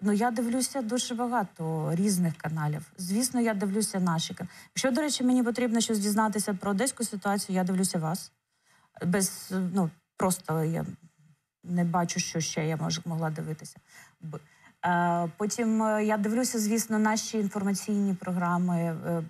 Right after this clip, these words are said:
інколи великі ток-шоу на скорості один двадцять п'ять, скажу чесно. Е, дивлюся інколи навіть російські, е, програми.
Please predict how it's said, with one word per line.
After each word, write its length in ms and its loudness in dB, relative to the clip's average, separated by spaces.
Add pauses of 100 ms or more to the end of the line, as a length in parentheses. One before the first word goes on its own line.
(100)
інколи 400 2
великі 400 2
ток-шоу 440 -4 (280)
на 200 -4
скорості 560 -4
один 300 0
двадцять 320 -6
п'ять, 300 -8 (180)
скажу 240 -18
чесно. 340 -10 (760)
Е, 340 2
дивлюся 540 2
інколи 380 0
навіть 340 2
російські, 580 -4
е, 420 -2
програми. 600 -2